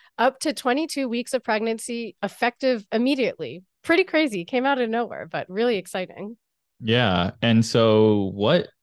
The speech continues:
Speaker 2: happened with the judge, really? So kinda what's the, the background and what did they declare?
Speaker 1: Yeah, well, so basically this law was found unconstitutional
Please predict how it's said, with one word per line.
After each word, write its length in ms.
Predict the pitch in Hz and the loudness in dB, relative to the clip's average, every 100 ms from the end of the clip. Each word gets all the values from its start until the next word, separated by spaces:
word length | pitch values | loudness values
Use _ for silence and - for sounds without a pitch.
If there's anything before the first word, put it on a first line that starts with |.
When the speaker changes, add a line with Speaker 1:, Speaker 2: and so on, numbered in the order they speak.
| _ _ | _ _
Speaker 2:
happened 960 | 110 110 123 117 110 104 104 101 95 - - - _ _ _ | -8 -6 -4 0 0 2 0 -2 -4 -8 -18 -20 _ _ _
with 220 | 107 104 | -8 -6
the 120 | - 98 | -6 -6
judge, 460 | 95 101 101 98 | 0 0 0 -2
really? 360 | 104 101 98 98 | -6 -2 -2 -2
So 460 | - 98 95 92 - - - - | -2 -4 -4 -6 -14 -18 -18 -6
kinda 200 | 107 98 | -4 -2
what's 260 | 101 101 | -2 -4
the, 180 | - 92 - | -6 -8 -10
the 80 | - | -12
background 580 | 90 98 101 - 98 95 | -2 0 2 2 2 2
and 180 | 92 95 | 2 2
what 340 | 98 98 90 - _ - | 2 2 0 -4 _ -6
did 340 | 95 90 104 | -4 -4 -4
they 180 | 98 92 | 0 0
declare? 800 | 92 92 - 98 92 82 - - - _ _ _ | 0 -4 -4 -2 0 0 -4 -8 -14 _ _ _
Speaker 1:
Yeah, 380 | 226 294 240 185 | -2 0 0 -2
well, 180 | 226 285 | -4 -6
so 400 | - 302 294 - - | -2 -2 -2 -6 -6
basically 580 | 240 339 415 - 370 320 | -2 -2 -4 -8 -6 -6
this 220 | 269 - | -6 -6
law 220 | 214 233 | 0 0
was 200 | 359 440 | 0 -4
found 300 | - 208 247 | -4 -4 -4
unconstitutional 1300 | - 220 214 240 240 220 - 185 180 247 269 269 | -6 -8 -4 -6 -6 -10 -10 -10 -6 0 0 0